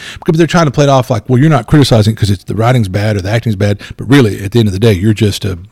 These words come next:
bad person." It's like, no, the acting and writing is, is bad. <laughs> You know, I mean, you know, whatever. But anyway, it's, that's where we're at now where, you know, you can't criticize something or you're, you know, this troll or whatever. But anyway,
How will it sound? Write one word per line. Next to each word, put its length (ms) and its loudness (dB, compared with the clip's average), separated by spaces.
bad 260 -2
person." 300 0
It's 160 -8
like, 180 -2
no, 320 -2
the 120 -2
acting 360 -2
and 80 0
writing 320 0
is, 260 -4
is 180 -4
bad. 440 -4
<laughs> 0 -
You 80 4
know, 240 4
I 120 4
mean, 220 4
you 100 4
know, 160 4
whatever. 420 2
But 200 -2
anyway, 540 4
it's, 240 -2
that's 300 0
where 140 4
we're 140 2
at 260 2
now 260 0
where, 340 -4
you 120 -2
know, 60 -4
you 100 -4
can't 240 -2
criticize 460 0
something 380 -4
or 60 -4
you're, 380 -4
you 140 -4
know, 280 -6
this 240 -8
troll 380 -2
or 80 -4
whatever. 420 -6
But 120 -2
anyway, 640 4